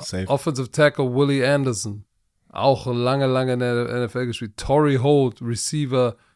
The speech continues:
Speaker 2: Greatest Show on Turf, war doch bei den, mit Kurt Warner bei den, bei den Rams. Ähm, Reggie Wayne, hast du noch mit dem gespielt?
Speaker 1: Ja.
Speaker 2: Oh. Punt, ey, Kick Returner, Punt Returner,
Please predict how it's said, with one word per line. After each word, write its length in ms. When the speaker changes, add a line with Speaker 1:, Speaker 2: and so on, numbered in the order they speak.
Speaker 2:
Greatest 380
Show 240
on 200
Turf, 460
war 160
doch 140
bei 160
den, 360
mit 180
Kurt 300
Warner 320
bei 200
den, 420
bei 160
den 180
Rams. 760
Ähm, 640
Reggie 380
Wayne, 460
hast 240
du 60
noch 120
mit 180
dem 160
gespielt? 500
Speaker 1:
Ja. 160
Speaker 2:
Oh. 1120
Punt, 300
ey, 180
Kick 280
Returner, 440
Punt 240
Returner, 320